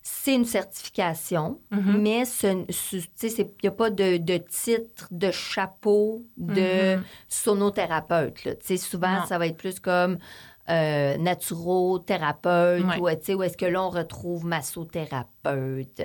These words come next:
Speaker 1: Bon,
Speaker 2: Ouais.
Speaker 1: tu sais, là, on en a plein. Art thérapeute, dont sonothérapie.
Speaker 2: Oui.
Speaker 1: Mais toi, comme t'as déjà le chapeau d'éducatrice spécialisée,
Speaker 2: Oui.
Speaker 1: comme, comme moi, j'ai, j'ai aussi, donc c'est comme si c'était mon chapeau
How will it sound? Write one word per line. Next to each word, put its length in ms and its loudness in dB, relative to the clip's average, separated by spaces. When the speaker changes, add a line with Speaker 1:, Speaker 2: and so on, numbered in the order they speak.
Speaker 1:
Bon, 80 -4
Speaker 2:
Ouais. 120 0
Speaker 1:
tu 80 -12
sais, 120 -2
là, 120 2
on 80 0
en 140 0
a 60 4
plein. 320 -6
Art 280 -2
thérapeute, 1040 -4
dont 500 0
sonothérapie. 1000 -2
Speaker 2:
Oui. 40 -18
Speaker 1:
Mais 180 -2
toi, 240 0
comme 180 -2
t'as 100 0
déjà 280 0
le 40 0
chapeau 640 0
d'éducatrice 800 -2
spécialisée, 760 -2
Speaker 2:
Oui. 200 0
Speaker 1:
comme, 360 0
comme 220 0
moi, 240 2
j'ai, 240 -4
j'ai 200 -2
aussi, 360 -4
donc 280 0
c'est 120 -4
comme 180 0
si 60 -6
c'était 160 0
mon 140 0
chapeau 500 0